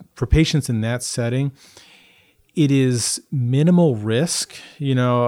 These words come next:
uh, in the sense that, like, the, the actual threat of physical harm is basically consistent with the risk of harm that we all face just living day to day, right? So the risk of getting hurt in an M R I scan,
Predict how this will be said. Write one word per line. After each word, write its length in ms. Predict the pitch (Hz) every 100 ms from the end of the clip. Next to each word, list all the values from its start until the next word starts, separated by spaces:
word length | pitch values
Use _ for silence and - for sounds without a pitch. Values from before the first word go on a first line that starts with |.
| 117
uh, 220 | 120 113 -
in 140 | 131
the 80 | 117
sense 420 | - 139 127 117
that, 180 | 123 110
like, 240 | 113 107
the, 360 | 120 107 101 92 _ - _
the 100 | 135
actual 260 | 143 - 123
threat 400 | - - 123 113
of 60 |
physical 520 | - - 131 127 -
harm 600 | 104 - 113 110 98 92 - - _ _
is 100 | 127
basically 380 | - 156 160 147
consistent 500 | - 131 143 117 120
with 80 | 113
the 100 | 117
risk 400 | 110 117 123 -
of 80 | 107
harm 300 | - 117 113
that 160 | 101
we 260 | 117 113 117
all 220 | 113 107
face 420 | - - 104 101
just 280 | - 110 -
living 440 | 101 101 98 90
day 200 | 90 95
to 100 | 90
day, 320 | 90 90 76 -
right? 280 | 92 92 98
So 120 | 117
the 80 | 104
risk 300 | 113 117 -
of 80 |
getting 220 | 107 107 98
hurt 240 | - 113
in 60 | 107
an 60 |
M 60 | 104
R 140 | 104
I 160 | 104 107
scan, 420 | - - 98 92